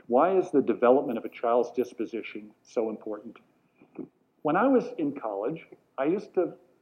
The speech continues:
I, I got to, went to lectures all the time, and I followed this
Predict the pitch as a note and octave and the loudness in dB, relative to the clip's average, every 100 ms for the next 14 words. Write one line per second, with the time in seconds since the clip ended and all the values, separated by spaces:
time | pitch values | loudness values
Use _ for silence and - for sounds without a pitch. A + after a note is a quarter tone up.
0 | - E3 F#3 E3+ G#3 G3+ F3+ - D#3 - | -6 -2 0 4 4 6 4 4 2 2
1 | B2 B2 A2 A2 G#2+ A#2 - C#3+ C#3 D#3 | 0 0 -2 -6 -12 -18 -8 -2 0 -2
2 | - F3+ G#3+ F#3+ E3+ B2+ C#3+ - | -6 -4 0 2 0 -2 -8 -8